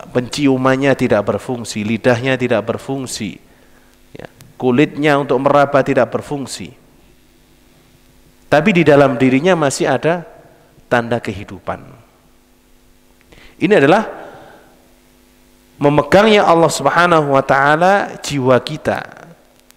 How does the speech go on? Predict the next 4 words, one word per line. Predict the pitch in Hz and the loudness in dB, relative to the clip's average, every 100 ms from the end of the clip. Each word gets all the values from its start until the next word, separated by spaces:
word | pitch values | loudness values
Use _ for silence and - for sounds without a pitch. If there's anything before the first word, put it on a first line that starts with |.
| _ | _
dalam | - 120 120 117 | 2 4 2 -2
kondisi | 123 113 107 - | -6 -6 -8 -10
tidur. | 123 113 - 95 82 - - _ _ _ _ _ _ _ _ _ _ _ _ _ _ _ - - - - - - - - - - | -12 -12 -14 -14 -16 -20 -20 _ _ _ _ _ _ _ _ _ _ _ _ _ _ _ -20 -20 -20 -20 -20 -20 -20 -20 -20 -4
Maka | 117 113 170 208 117 - | -2 2 2 2 -2 -6